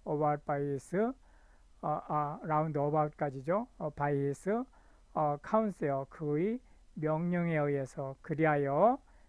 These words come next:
they, 그것들이, 어, may do, 어, 하는 뭘? Whatsoever, 어, 무엇이든지 간에. 그게 뭐죠? He, 그가 하나님께서 commanded,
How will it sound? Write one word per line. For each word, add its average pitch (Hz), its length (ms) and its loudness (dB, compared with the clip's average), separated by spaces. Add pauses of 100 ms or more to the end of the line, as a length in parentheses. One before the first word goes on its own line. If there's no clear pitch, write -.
(140)
they, 143 540 -2
그것들이, 156 920 0 (500)
어, 143 200 -2
may 143 560 -4 (100)
do, 156 340 0 (520)
어, 143 360 -2 (160)
하는 180 500 -4 (200)
뭘? 185 380 2 (420)
Whatsoever, 147 880 4 (520)
어, 160 60 -6
무엇이든지 160 1080 2
간에. 139 460 -4 (340)
그게 170 260 0
뭐죠? 147 440 0 (120)
He, 156 240 -2
그가 135 280 -4
하나님께서 170 920 0 (520)
commanded, 160 1200 -2